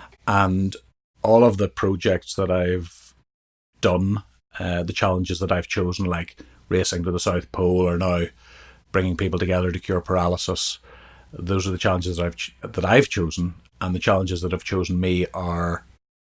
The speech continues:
uh, suddenly losing my sight age twenty-two and then falling out a window and breaking my back, uh, age thirty-four. Regardless of the detail, um, I think it's important, or it feels important, and it feels liberating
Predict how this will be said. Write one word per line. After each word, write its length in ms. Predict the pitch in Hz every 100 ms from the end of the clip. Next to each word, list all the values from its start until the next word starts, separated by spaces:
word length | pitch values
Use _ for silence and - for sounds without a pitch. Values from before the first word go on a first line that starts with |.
| _ _ _ - -
uh, 220 | 82 82
suddenly 400 | - 98 90 85
losing 320 | 90 87 87
my 80 | 87
sight 280 | - 87 87
age 200 | 85 -
twenty-two 580 | 95 87 85 95 90 85
and 220 | 85 82 _ _ _ _ _ -
then 160 | 87 85
falling 320 | - 90 87
out 80 | 87
a 60 |
window 340 | 87 85 87 85
and 120 | 85
breaking 300 | 95 85 90
my 120 | 85
back, 500 | 80 87 - - - -
uh, 480 | 90 87 85 87 87
age 260 | 90 87 -
thirty-four. 720 | 92 85 85 - 98 101 90 - - - - - - -
Regardless 600 | 135 123 120 117 123 113
of 140 | 107 95
the 80 |
detail, 600 | 98 101 - 101 87 78 - _ -
um, 440 | 98 95 90 82 _ -
I 140 | 101
think 160 | 98 92
it's 140 | 90
important, 840 | 92 87 98 95 - 90 85 - - - _ _ _ _ _
or 140 | - 101
it 160 | -
feels 720 | - - 120 123 123 104 -
important, 580 | 107 104 104 95 90 87
and 100 | 90
it 120 | 90
feels 260 | - 98 90
liberating 680 | 92 92 110 104 95 85